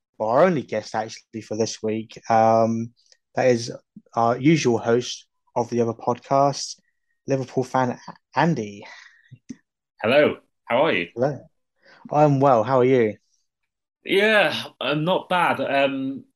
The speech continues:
Speaker 2: better than I was last night, I, I, let's put it that way. Um, I've sort of had a, had a day to digest it all, and it, yeah, it's not really helped, but, um, <laughs> it's still,
Speaker 1: <laughs>
Speaker 2: it's just, yeah,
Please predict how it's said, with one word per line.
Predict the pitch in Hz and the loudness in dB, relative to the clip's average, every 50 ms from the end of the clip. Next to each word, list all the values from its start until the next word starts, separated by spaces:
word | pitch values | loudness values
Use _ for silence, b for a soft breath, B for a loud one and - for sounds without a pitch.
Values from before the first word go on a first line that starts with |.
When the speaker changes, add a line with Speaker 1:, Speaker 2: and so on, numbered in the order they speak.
| _ _ _ _ _ - | _ _ _ _ _ -8
Speaker 2:
better | 117 175 175 160 - 170 | -4 -4 -4 -4 -4 -4
than | 160 156 | -2 0
I | 151 | 0
was | 151 147 151 143 143 135 147 | 2 2 2 2 0 0 -2
last | 143 131 120 - - | -2 -2 -4 -6 -8
night, | 123 110 113 135 139 - _ _ | -6 -6 -6 -6 -6 -10 _ _
I, | - | -10
I, | 104 - 120 120 | -4 -2 0 0
let's | 117 117 117 | 0 0 -2
put | - 139 127 | -2 -2 0
it | 117 | 0
that | 113 110 - - | 0 0 0 0
way. | 101 104 110 117 113 - - - - | -2 -2 -2 -2 -6 -10 -16 -10 -4
Um, | 101 104 104 104 104 101 104 104 104 101 104 101 101 101 101 98 101 _ _ _ 107 - | -2 0 0 0 0 0 -2 -2 -4 -8 -10 -14 -16 -16 -18 -20 -20 _ _ _ -16 -16
I've | 90 - | -16 -16
sort | - - 117 113 104 98 - | -14 -10 -8 -6 -6 -6 -10
of | - b b b b b b b b | -14 b b b b b b b b
had | - - 151 143 | -6 -2 -2 0
a, | 143 | 0
had | - 151 165 160 135 | 0 0 0 0 0
a | |
day | - 156 147 143 143 | 0 0 0 0 -2
to | 143 - | -4 -4
digest | - 135 123 110 - 139 120 - - - | -2 -2 -2 -2 -2 -2 -4 -4 -6 -8
it | - | -8
all, | 78 107 107 107 107 104 107 | -6 -4 -4 -4 -4 -4 -6
and | 107 | -6
it, | 107 - - _ _ - | -8 -12 -14 _ _ -4
yeah, | 107 101 92 92 - - - _ _ | -2 -2 -2 -2 -4 -8 -14 _ _
it's | _ - | _ -6
not | - 135 101 | -4 -4 -2
really | 107 104 | -2 -4
helped, | 95 98 95 92 - - | -4 -4 -4 -6 -6 -6
but, | - 107 104 92 104 | -4 -2 -2 -2 -2
um, | 110 110 | -2 -4
<laughs> | 110 | -4
it's | - 180 175 - - 151 127 - | -4 -4 -4 -4 -4 -6 -6 -6
still, | - - 147 131 123 | -4 0 0 2 2
Speaker 1:
<laughs> | 113 - - - - - - 135 127 113 110 - - - - - - _ - | 0 -2 -4 -4 -4 -4 -4 -6 -8 -8 -10 -14 -18 -20 -20 -20 -20 _ -6
Speaker 2:
it's | - 143 - 143 | -6 -4 -4 -4
just, | 147 123 - - | -4 -4 -4 -2
yeah, | - 127 113 110 104 98 98 - | 0 2 2 2 2 0 -2 -4